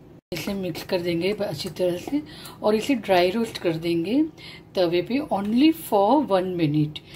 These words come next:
इसका खाली कच्चापन निकलना चाहिए। Only for one minute हम ड्राई रोस्ट करेंगे इसे। अब हम इसमें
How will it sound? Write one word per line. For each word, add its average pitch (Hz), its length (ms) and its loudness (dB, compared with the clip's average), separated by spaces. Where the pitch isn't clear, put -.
इसका - 220 -4
खाली 240 200 0
कच्चापन 208 580 0
निकलना 165 460 0
चाहिए। 156 500 -4
Only 196 220 -4
for 196 200 -4
one 175 280 0
minute 170 280 -4
हम 170 160 -4
ड्राई 156 240 2
रोस्ट 160 280 -4
करेंगे 151 380 -2
इसे। 214 420 -6
अब 208 120 -2
हम 208 220 2
इसमें 185 580 -2